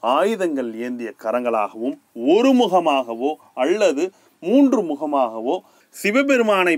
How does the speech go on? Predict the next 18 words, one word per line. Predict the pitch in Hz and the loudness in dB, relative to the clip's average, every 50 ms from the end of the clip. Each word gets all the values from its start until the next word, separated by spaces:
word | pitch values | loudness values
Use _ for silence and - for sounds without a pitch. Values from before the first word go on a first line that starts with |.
| 143 - | -2 -2
போன்று | - 143 151 151 151 139 135 175 208 - _ _ 135 | -2 0 0 0 -2 -2 -4 -6 -6 -8 _ _ -4
முக்கண்களோடு | 156 196 196 _ _ - 165 147 151 160 156 160 143 135 123 120 117 127 156 202 - _ _ _ _ _ | -4 -4 -4 _ _ -2 0 0 0 0 0 0 0 2 0 0 0 -2 -2 -4 -6 _ _ _ _ _
பிறை | 196 208 214 240 254 240 190 - | 0 0 2 2 0 -2 -4 -2
சந்திரன் | - 165 165 175 185 170 170 143 143 175 196 - _ - 123 | -2 -2 0 0 0 0 2 0 0 -2 -4 -10 _ -4 -2
மற்றும் | 143 160 156 - _ - - 180 190 214 240 - - 120 123 135 | -2 -2 -2 -6 _ -4 -2 -2 -2 -2 -4 -10 -10 -6 -2 0
நாகம் | 147 165 202 233 240 214 226 233 214 190 190 | 2 2 2 2 0 0 0 -2 -2 -2 -2
சூட்டிய | - 175 170 160 - _ 156 143 135 147 170 151 123 117 110 | 0 0 0 0 0 _ -2 0 0 0 -2 -4 -6 -10 -6
கிரீடத்தோடு | 123 139 170 202 214 208 196 170 - _ _ 156 139 127 123 120 151 - - _ - 117 | -2 0 0 0 2 0 0 -2 -2 _ _ 0 0 0 0 0 -2 -4 -8 _ -4 -4
அன்ன | 139 165 196 226 226 214 165 - - | -2 -2 -2 -2 -2 -4 -4 -4 -2
கொடியோடு | 143 143 139 147 170 165 156 143 123 117 113 135 - - _ _ - - 107 | 0 2 2 2 0 0 0 0 0 -2 -4 -6 -8 -10 _ _ -20 -10 -6
வெண்ணிற | 117 135 151 170 208 226 233 233 220 190 170 147 120 107 104 107 120 139 | -4 -2 -2 -2 -2 -4 -4 -2 -2 0 0 -2 -2 -4 -6 -4 -2 0
ஆடை | 160 185 190 175 151 123 113 104 | 0 2 2 0 -2 -2 -4 -8
அணிந்து | 104 104 104 101 98 135 165 - _ _ _ - - - - | -10 -10 -12 -10 -10 -12 -12 -12 _ _ _ -20 -18 -4 -2
சாந்த | - 180 180 214 254 240 - _ - 214 - - | 0 0 2 2 0 -2 0 _ -2 -2 0 0
சொரூபினியான | - 151 156 165 196 202 190 170 175 175 160 147 139 131 127 120 117 113 127 170 - _ _ _ _ - 233 - | 2 2 4 4 4 4 2 2 2 2 4 4 4 4 2 2 0 0 -2 -4 -4 _ _ _ _ -6 -4 -4
மகேஸ்வரி | - - - 262 277 262 - 226 208 196 180 - - | -2 0 0 0 0 0 0 0 0 0 0 -4 -4
தாயாரினுடைய | 143 135 143 147 143 131 131 127 120 120 117 110 107 110 113 135 196 214 - - | -4 -2 0 0 0 0 -2 -2 -6 -8 -10 -10 -10 -6 -2 -2 -2 -2 -2 -2
திருவுருவத்தை | 185 214 262 262 226 202 160 139 127 123 120 _ - 170 | 0 2 2 2 2 2 0 0 -2 -4 -4 _ -6 -6